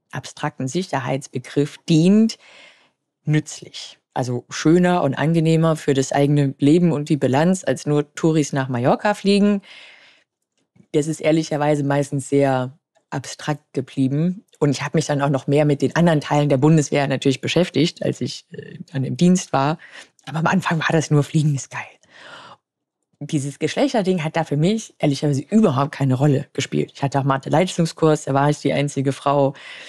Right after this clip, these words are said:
Ich war Star Wars-Fan als Kind und fand Luke Skywalker gut und wollte mal Luke Skywalker sein. Und wäre selber nie auf die, nie auf die Idee gekommen, zu sagen, "Ja, Luke ist ja ein Mann. So, und du bist ja eine Frau."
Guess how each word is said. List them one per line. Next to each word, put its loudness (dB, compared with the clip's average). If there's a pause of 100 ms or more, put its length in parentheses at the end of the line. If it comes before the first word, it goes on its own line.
(240)
Ich -2 (160)
war -2
Star -4
Wars-Fan -2
als -4
Kind 2
und 2
fand 2
Luke 2
Skywalker 0
gut 2
und -2
wollte 2
mal 6
Luke 4
Skywalker 2
sein. 0 (420)
Und 2
wäre 2
selber 0
nie 4
auf -6
die, -2
nie 2
auf 0
die -4
Idee 2
gekommen, -4
zu -16
sagen, -12
"Ja, -16
Luke 2
ist -6
ja -6
ein -12 (100)
Mann. -4 (560)
So, -12 (140)
und -8
du 2
bist 0
ja -10
eine -10
Frau." -6